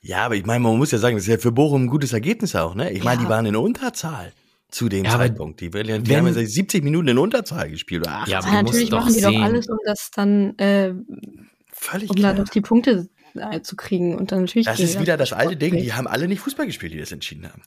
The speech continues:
Speaker 1: Die
Speaker 3: Aber
Speaker 1: kennen
Speaker 3: ganz
Speaker 1: die
Speaker 3: ehrlich,
Speaker 1: Situation gar nicht.
Speaker 3: du siehst doch, dass in dem Moment war doch Bochum im Ballbesitz.
Speaker 1: Ja.
Speaker 3: Die hatten einen Torwartabschlag. Wir haben von Kevin Trapp gelernt, dass man Torwartabschläge auch noch drei Minuten rauszögern kann. Das heißt, die
Speaker 1: Deswegen
Speaker 3: Nachspielzeit wäre dann
Speaker 1: gebe ich Nina
Speaker 3: abgelaufen
Speaker 1: recht.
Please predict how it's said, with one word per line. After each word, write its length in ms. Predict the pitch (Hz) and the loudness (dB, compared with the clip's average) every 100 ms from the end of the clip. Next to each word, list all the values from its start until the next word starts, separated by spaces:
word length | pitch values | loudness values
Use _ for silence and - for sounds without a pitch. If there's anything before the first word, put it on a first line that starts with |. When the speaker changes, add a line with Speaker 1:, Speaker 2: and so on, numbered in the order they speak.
| - | -4
Speaker 1:
Die 80 | 117 | -2
Speaker 3:
Aber 100 | 101 | -2
Speaker 1:
kennen 80 | 107 | -2
Speaker 3:
ganz 120 | 110 | 0
Speaker 1:
die 60 | |
Speaker 3:
ehrlich, 200 | 120 120 | 2 2
Speaker 1:
Situation 380 | 113 113 202 175 | 2 0 2 2
gar 240 | - - 127 | 0 0 2
nicht. 100 | 123 | 4
Speaker 3:
du 60 | |
siehst 340 | 117 139 - 135 | 4 2 2 2
doch, 180 | 123 - | 0 0
dass 320 | 123 120 - | -2 0 0
in 140 | 120 | 2
dem 140 | 110 123 | 2 4
Moment 360 | 127 117 107 | 4 4 2
war 100 | 107 110 | 0 0
doch 120 | 101 | -2
Bochum 420 | - 123 - 120 | 0 2 2 2
im 80 | 107 | 2
Ballbesitz. 640 | 113 123 95 71 - - _ _ _ _ _ _ _ _ | 2 0 -2 -4 -10 -14 _ _ _ _ _ _ _ _
Speaker 1:
Ja. 320 | 117 104 95 - _ _ _ _ _ _ _ _ - 110 | 0 0 -4 -12 _ _ _ _ _ _ _ _ -4 0
Speaker 3:
Die 80 | |
hatten 120 | 113 131 | 2 2
einen 80 | |
Torwartabschlag. 680 | - 165 139 92 - 76 76 - _ _ _ _ _ _ _ - | 2 0 0 -4 -4 -4 -6 -14 _ _ _ _ _ _ _ -2
Wir 120 | 104 | 0
haben 240 | 123 127 - | 2 0 -2
von 300 | 127 113 - | 0 0 0
Kevin 280 | 143 135 143 | 0 2 2
Trapp 300 | - 131 - | 0 -2 2
gelernt, 500 | 127 127 135 135 120 | 4 4 2 0 -2
dass 160 | - | 0
man 320 | 120 117 110 - - | 2 0 -2 -14 0
Torwartabschläge 840 | 131 123 110 120 - 123 120 120 | 2 2 0 -2 0 2 2 2
auch 140 | 113 110 | 0 2
noch 200 | 120 - | 0 0
drei 220 | 101 117 | 0 2
Minuten 240 | 120 117 110 | 2 2 0
rauszögern 520 | 110 - 135 127 131 | 0 0 2 2 0
kann. 320 | 135 139 170 | -2 -2 0
Das 160 | 123 - | -2 0
heißt, 240 | 107 - | -2 -2
die 80 | 113 | -2
Speaker 1:
Deswegen 280 | 123 - 135 | 0 2 0
Speaker 3:
Nachspielzeit 460 | 160 160 - 110 101 | 2 0 0 0 2
wäre 120 | 110 | 2
dann 100 | 104 | 0
Speaker 1:
gebe 100 | 156 | 0
ich 100 | - | 2
Nina 100 | 117 | 2
Speaker 3:
abgelaufen 200 | 185 | 4
Speaker 1:
recht. 40 | 127 | 4